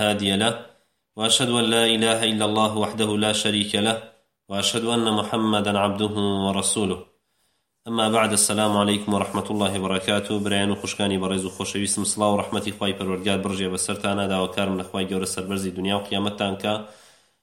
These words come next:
عاقیبەتمان بەخێر بگێڕێ و لەسەر ئەساسی ئەم ئیسلامە بمانژێنێ و لەسەر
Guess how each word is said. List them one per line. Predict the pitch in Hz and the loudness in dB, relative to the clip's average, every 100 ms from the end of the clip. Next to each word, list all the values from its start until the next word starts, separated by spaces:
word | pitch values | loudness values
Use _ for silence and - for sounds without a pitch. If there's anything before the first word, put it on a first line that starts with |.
| _ | _
عاقیبەتمان | 104 104 113 117 120 110 | -6 -2 0 0 2 2
بەخێر | 104 104 110 104 | 2 2 0 2
بگێڕێ | 104 104 101 104 | 0 2 2 2
و | 104 101 | 2 0
لەسەر | - 107 | 0 -2
ئەساسی | 95 - 104 98 - 104 104 98 - | -2 0 0 0 -2 -2 -2 -4 -6
ئەم | 110 107 | -6 -4
ئیسلامە | 101 - 95 95 98 | -4 -4 -2 -2 0
بمانژێنێ | 101 98 92 98 98 | 0 0 -2 -2 -2
و | 98 98 | -2 -2
لەسەر | - 101 | -2 -4